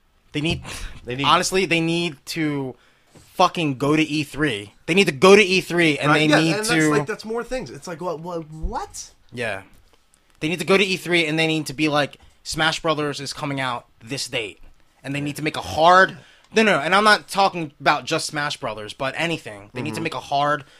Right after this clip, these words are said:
Speaker 1: fucking, not just one, like, one day, but say, like, fucking spring two thousand fourteen Mario Kart's
Speaker 2: That's
Speaker 1: coming
Speaker 2: the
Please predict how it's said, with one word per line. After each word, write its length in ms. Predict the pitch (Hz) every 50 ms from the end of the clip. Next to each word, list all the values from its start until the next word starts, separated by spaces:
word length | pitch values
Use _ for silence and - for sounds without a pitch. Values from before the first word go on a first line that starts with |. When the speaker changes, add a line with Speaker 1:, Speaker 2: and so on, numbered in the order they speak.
| _ _ _
Speaker 1:
fucking, 320 | _ - 165 156 143 - 165
not 180 | 175 190 180
just 240 | 151 190 180 - -
one, 460 | 156 151 156 156 151 151 143 135 - -
like, 160 | 135 135 120
one 220 | - 139 139 131 120
day, 240 | 135 139 139 123 113
but 320 | 98 120 117 113 104 - _ _ _ _ _ _
say, 380 | - - - 180 165 160 147 135
like, 360 | 123 131 151 143 135 - - -
fucking 520 | - - 156 151 - 156 151 143 135 131 - _ _ _ _ _ _ _ _ _
spring 600 | - - - - - 139 143 160 156 151 147 143
two 160 | - - 151
thousand 300 | 147 143 139 131 135 120
fourteen 640 | - - 143 135 131 - 135 127 120 107 101 98 95
Mario 320 | 107 123 123 120 120 120 113
Kart's 400 | - - 117 117 110 101 - -
Speaker 2:
That's 120 | 220 220
Speaker 1:
coming 140 | 117 107 107
Speaker 2:
the 60 | -